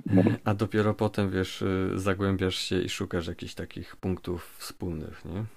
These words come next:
Speaker 2: Cały czas myślałem, że byłeś tam po prostu na wycieczce na zasadzie, że takiej, że znalazłeś, y, dobry punkt, y, jakiś taki obserwacyjny, czy może zżyłeś się z tymi ludźmi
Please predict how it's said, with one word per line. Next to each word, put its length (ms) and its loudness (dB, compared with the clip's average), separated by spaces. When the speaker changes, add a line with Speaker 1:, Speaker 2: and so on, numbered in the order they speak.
Speaker 2:
Cały 180 -4
czas 180 -6
myślałem, 400 -2
że 200 -4
byłeś 340 -2
tam 120 -4
po 120 -4
prostu 280 -6
na 100 2
wycieczce 460 -6
na 120 -4
zasadzie, 440 -6
że 100 -6
takiej, 300 -6
że 160 -8
znalazłeś, 680 -6
y, 80 -4
dobry 300 -6
punkt, 520 -6
y, 280 -8
jakiś 320 -12
taki 500 -10
obserwacyjny, 800 -2
czy 160 -10
może 320 -6
zżyłeś 460 -2
się 120 -6
z 60 -10
tymi 220 -4
ludźmi 600 -6